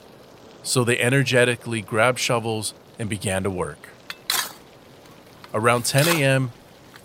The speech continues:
the commandant and the captain paid the men a visit. The captain had a suspicious look on his face. He asked, "So this is what you accomplished since last evening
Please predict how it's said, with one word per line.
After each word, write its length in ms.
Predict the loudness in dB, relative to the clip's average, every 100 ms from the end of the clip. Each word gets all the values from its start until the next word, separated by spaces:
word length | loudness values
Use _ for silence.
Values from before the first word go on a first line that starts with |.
| -12
the 80 | -10
commandant 520 | 0 2 4 2 0
and 100 | -2
the 60 | -4
captain 420 | 2 2 2 -6
paid 260 | -2 -4 -2
the 60 |
men 200 | -2 -2
a 40 | -2
visit. 340 | -2 -2 -6 -8 -20 -20 -20 -20 -20 -20 -20 -20 -20 -20 -14 -4
The 60 | -2
captain 500 | 2 2 2 -2 0
had 160 | 0
a 60 | 0
suspicious 720 | 0 -2 -2 -2 -2 -2 -4
look 240 | -2 -2 0
on 80 | -2
his 160 | -2
face. 460 | -4 -6 -6 -8 -10 _ _ _ _ _
He 160 | 2 4
asked, 400 | 4 2 -4 -10 _ _ _ _ _ _ _ _ _
"So 240 | 0 2
this 300 | 4 2 4
is 120 | 0 0
what 200 | 0 0
you 220 | -2 -2
accomplished 680 | 0 2 2 2 0 2 0
since 220 | 0 2
last 320 | 2 2 0
evening 440 | -2 0 -2 -4